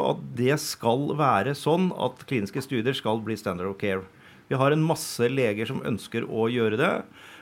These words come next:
og da er det igjen dessverre sånn at det er et mellomskikte her i, i, eh, som alltid sier at «nei, vi har ikke budsjetter», «nei, vi skal, dette er ikke», blir nærmest ikke sett på som pasientbehandling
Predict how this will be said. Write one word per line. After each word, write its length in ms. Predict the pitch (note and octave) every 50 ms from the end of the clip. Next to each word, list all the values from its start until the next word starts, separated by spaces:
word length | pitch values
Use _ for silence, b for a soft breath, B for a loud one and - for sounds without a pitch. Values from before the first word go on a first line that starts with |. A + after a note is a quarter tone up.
| B B
og 140 | - C3+ C#3
da 140 | B2+ B2 C#3 D#3 - - -
er 300 | F#2+ F2+ E2+ F#2 G2 G#2
det 100 | C#3+ E3+ - - - - - -
igjen 380 | - E3 C#3+ A2 A2+ A#2 C#3 E3+
dessverre 480 | E3 D#3+ D#3 - - B2+ G#2+ - - G2
sånn 300 | - - D3+ E3 - -
at 140 | - - -
det 80 | - -
er 160 | G2 G2+ B2
et 80 | - D#3
mellomskikte 480 | C3+ G2+ G2 G2 - A2+ G2+ - A#2+
her 240 | B2 B2 C3+ D#3+ F#3 - -
i, 220 | - B2 A2+ A2 A2+ B2 C3 -
i, 220 | - - C3+ A#2+ A#2+ A#2+ A#2+ A#2+
eh, 240 | A#2+ B2 B2 A#2+ A#2
som 180 | - - C3+ C3
alltid 400 | - - F#2+ B2+ - - D3 C3+
sier 240 | - C#3 C3 B2 B2+
at 80 | A#2+ A#2
«nei, 80 | A2+ A2+ A#2
vi 20 | A#2
har 100 | G#2+ -
ikke 100 | - A2 A2
budsjetter», 500 | G#2+ - A#2 G#2 - - D#3+ F3 E3+ E3
«nei, 300 | - A2+ G#2+ G#2+ A2+ A2+
vi 140 | A2+ A#2 G#2+ -
skal, 640 | - A#2 A2+ A#2+ A#2+ B2 B2 B2 A#2+ A#2 - - A#2+ C3
dette 240 | B2+ A#2 - - A#2
er 140 | A2 G2 -
ikke», 180 | - B2 A#2+ A2+ G#2+ G#2+ b b b b b _ -
blir 140 | C3 C3 C3
nærmest 240 | C3 B2 B2 A#2 C3
ikke 160 | C3 - C3
sett 220 | - - A#2+ - -
på 80 | - A#2 A#2+
som 100 | B2 A#2
pasientbehandling 1040 | B2 A2+ - D3 C3+ G2 F2+ - - B2+ A#2 - A#2 A#2 A2 A2 C#3+ F#3+ F3+